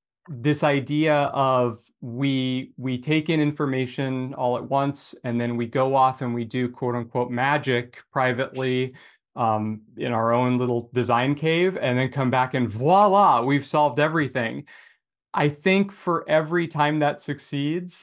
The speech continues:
and folks exclaim how well it worked loudly, there are probably dozens, if not hundreds of times where the, the ta-da moment is followed by crickets or silence or,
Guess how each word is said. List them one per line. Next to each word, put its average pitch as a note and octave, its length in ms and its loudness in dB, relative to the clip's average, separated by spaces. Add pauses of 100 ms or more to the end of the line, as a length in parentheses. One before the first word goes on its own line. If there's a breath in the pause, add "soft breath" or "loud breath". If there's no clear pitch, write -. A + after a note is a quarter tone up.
and B2+ 320 -2
folks B2 520 -6
exclaim C3+ 520 -4
how C3+ 200 2
well C3 260 2
it - 80 -4
worked C#3 400 -4
loudly, D3+ 680 0
there B2+ 240 0
are B2 180 2
probably C3 640 0
dozens, B2+ 480 0
if B2 160 -2
not B2+ 220 0
hundreds F#3+ 460 2
of D#3+ 120 -4
times C#3 600 2 (360 loud breath)
where C#3+ 640 2 (260 loud breath)
the, C3+ 460 0
the C3+ 280 4
ta-da F3+ 680 6
moment C3 600 2
is C3 180 0
followed C3 580 0
by A#2 220 4
crickets D#3+ 800 -2
or A2 340 -2
silence B2+ 800 0
or, A#2 520 0